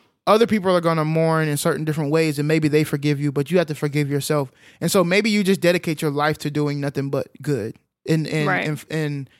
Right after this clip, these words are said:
Speaker 1: inflicting good on other people's lives so that you can change people's life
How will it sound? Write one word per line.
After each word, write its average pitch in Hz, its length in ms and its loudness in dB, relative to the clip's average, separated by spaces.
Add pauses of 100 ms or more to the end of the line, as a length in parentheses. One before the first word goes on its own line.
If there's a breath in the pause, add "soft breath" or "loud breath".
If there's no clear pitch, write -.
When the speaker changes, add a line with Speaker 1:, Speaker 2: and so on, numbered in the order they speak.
(200 soft breath)
Speaker 1:
inflicting 170 500 -2
good 156 200 2
on 151 140 0
other 151 120 0
people's 147 240 -4
lives 143 160 -2
so 156 60 -8
that 143 140 -4
you 151 80 -4
can 143 120 -6
change 233 280 -2
people's 151 240 -4
life 135 420 -6